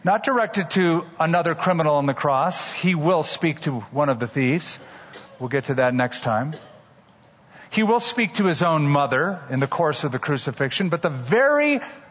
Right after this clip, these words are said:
first words out of his mouth were a prayer directed to the Father.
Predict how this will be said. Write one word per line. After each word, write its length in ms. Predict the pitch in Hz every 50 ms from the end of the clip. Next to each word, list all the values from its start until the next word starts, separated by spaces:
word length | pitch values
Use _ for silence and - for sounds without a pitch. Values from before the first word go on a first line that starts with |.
| - -
first 460 | - - - - 277 302 285 - - 208
words 320 | 214 226 220 214 175 156
out 140 | 185 180 180
of 60 | 170
his 200 | 175 170 - 160
mouth 340 | 170 170 165 160 156 - - - - - - - -
were 160 | - 165 160
a 40 | 151
prayer 360 | 151 - - - 196 202 202
directed 520 | 196 156 165 160 165 175 170 - 175 151 -
to 80 | 160
the 100 | 139 139
Father. 480 | 123 - 147 135 123 117 - 90 76 -